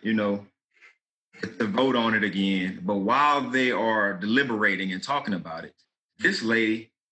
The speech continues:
Connie Bernard, who is a school board member,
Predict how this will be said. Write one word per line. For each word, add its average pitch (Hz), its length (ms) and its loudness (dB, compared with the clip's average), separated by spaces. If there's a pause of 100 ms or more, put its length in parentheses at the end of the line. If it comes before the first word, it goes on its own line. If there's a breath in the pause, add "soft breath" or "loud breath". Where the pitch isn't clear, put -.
(240)
Connie 139 240 4
Bernard, 117 500 2
who 110 200 -2
is 101 580 -4 (340)
a - 40 -4
school 135 260 0
board 110 300 0
member, 98 320 0